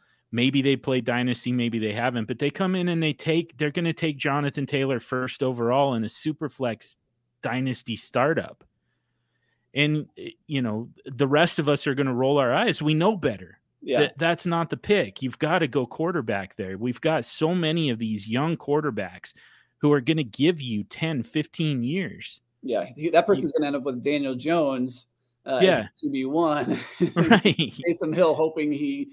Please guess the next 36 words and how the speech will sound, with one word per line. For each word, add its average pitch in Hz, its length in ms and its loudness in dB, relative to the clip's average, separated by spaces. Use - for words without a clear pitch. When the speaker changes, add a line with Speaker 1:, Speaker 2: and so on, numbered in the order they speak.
Speaker 2:
can 143 160 -2
get 139 180 2
up 135 220 -2
back 135 220 -2
on 135 100 -4
the 127 80 -6
field. 131 400 -2
Yeah, 110 260 -4
yeah. - 160 -16
Speaker 1:
Yeah. 135 360 2
Well, 147 140 0
yeah, 165 220 6
that's 151 180 6
the 131 140 4
other 156 180 4
thing. 117 220 0
I 117 80 2
mean, 127 260 0
they're 135 160 0
gonna 143 180 -2
end 131 140 -2
up 123 160 -4
reaching 139 420 -2
for 120 200 -2
a 101 40 -4
quarterback 123 600 0
later, 107 560 -4
w-, 123 220 -2
you 113 60 2
know, 110 220 -2
'cause 113 260 -2
they're 113 160 0
gonna 113 220 0
say, 104 260 -4
"Oh, 117 120 -2
well, 110 520 -2